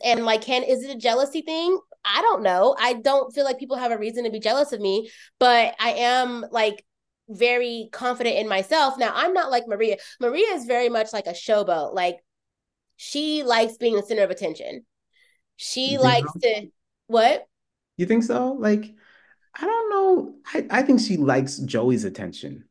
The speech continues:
Speaker 1: Mm-hmm.
Speaker 2: I'm not sure if she really is that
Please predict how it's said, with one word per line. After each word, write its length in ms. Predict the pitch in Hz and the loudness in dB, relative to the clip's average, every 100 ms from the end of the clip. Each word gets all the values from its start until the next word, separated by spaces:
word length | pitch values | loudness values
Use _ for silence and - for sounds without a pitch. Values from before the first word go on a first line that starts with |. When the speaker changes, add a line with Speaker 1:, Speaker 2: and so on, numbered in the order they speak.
| _ 226 | _ -6
Speaker 1:
Mm-hmm. 420 | 247 247 240 262 _ _ _ | -2 0 0 -2 _ _ _
Speaker 2:
I'm 120 | 202 | 4
not 160 | 277 403 | 4 2
sure 160 | - 190 | 2 2
if 80 | |
she 160 | 180 156 | 2 -2
really 540 | 127 123 120 110 110 - _ _ - | 0 2 2 2 0 -8 _ _ -2
is 220 | 131 101 | -2 0
that 480 | 110 107 107 - | 0 0 -2 -8